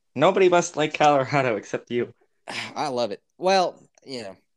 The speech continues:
Speaker 2: I wish it was less of a blue state, but what are you gonna do? Um, so now that I know that actually he's gonna be living with, like, his girlfriend's parents, I am kinda wondering, like, what a, what a Yeffy gotta do to get them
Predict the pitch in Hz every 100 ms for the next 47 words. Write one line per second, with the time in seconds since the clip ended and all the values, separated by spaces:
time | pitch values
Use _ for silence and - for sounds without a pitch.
0 | _ 139 165 160 143 123 117 123 127 -
1 | 107 98 113 113 110 104 95 101 98 107
2 | 104 101 95 92 - _ - _ _ _
3 | 170 170 165 156 - - 160 - _ _
4 | _ _ _ _ _ _ _ - 240 226
5 | 175 175 190 254 226 151 131 123 139 -
6 | 165 214 - 151 139 143 151 139 135 135
7 | 139 135 131 131 131 123 135 135 123 143
8 | 160 143 120 - 185 151 120 131 160 190
9 | 196 175 143 156 175 127 117 110 110 -
10 | 143 147 143 - 143 139 139 143 127 127
11 | 127 147 131 - 139 - 143